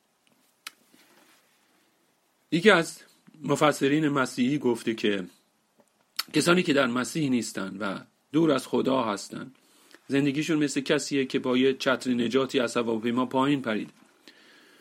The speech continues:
اون داره پایین میاد و سرانجام به زمین خواهد رسید و محدودیت‌هایی داره که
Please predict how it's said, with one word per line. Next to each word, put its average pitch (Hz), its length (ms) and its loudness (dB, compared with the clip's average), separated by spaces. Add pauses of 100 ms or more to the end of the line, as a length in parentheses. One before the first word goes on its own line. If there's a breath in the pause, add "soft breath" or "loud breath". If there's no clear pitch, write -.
(220 soft breath)
اون 139 100 -4
داره 143 240 4
پایین 165 360 2
میاد 127 260 -2
و 120 60 0
سرانجام 131 760 2
به 127 320 0 (140)
زمین 139 400 0
خواهد 107 360 0
رسید 104 400 -6
و 117 260 0 (720 soft breath)
محدودیت‌هایی 156 880 2
داره 107 360 -2
که 110 300 -4